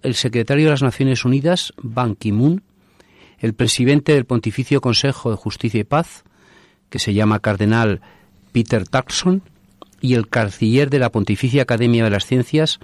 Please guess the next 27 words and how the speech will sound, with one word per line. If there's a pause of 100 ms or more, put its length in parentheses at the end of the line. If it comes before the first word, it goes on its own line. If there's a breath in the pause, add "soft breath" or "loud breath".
(520 loud breath)
Monseñor
Marcelo
Sánchez
Sorondo. (1200 soft breath)
Participarán
en
este
encuentro
sesenta
invitados,
representantes
del
mundo
de
la
ciencia, (480 loud breath)
de
la
diplomacia,
expertos
en
desarrollo
sostenible (500 soft breath)
y
veinte
líderes
religiosos.